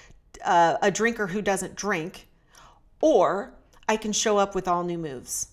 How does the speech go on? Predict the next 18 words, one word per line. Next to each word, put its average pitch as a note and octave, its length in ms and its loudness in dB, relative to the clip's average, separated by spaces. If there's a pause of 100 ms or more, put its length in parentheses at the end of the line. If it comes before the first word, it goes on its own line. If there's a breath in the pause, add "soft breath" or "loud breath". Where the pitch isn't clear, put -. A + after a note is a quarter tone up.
and F3+ 140 -4
an F3 80 -4
all D#3 140 -2
new D#3+ 160 -6
attitude. A#2+ 540 -10 (1700 loud breath)
So - 180 -4
just B3 340 -2
to D4+ 60 -4
hit D4 200 -6
the D#4+ 80 -8
recap G3 580 -8
button, E3 460 -6 (720 soft breath)
how A#3 240 2
do B3+ 80 -6
you D4 100 -8
change C4 380 -8
your C4 120 -10
mind? A#3+ 500 -6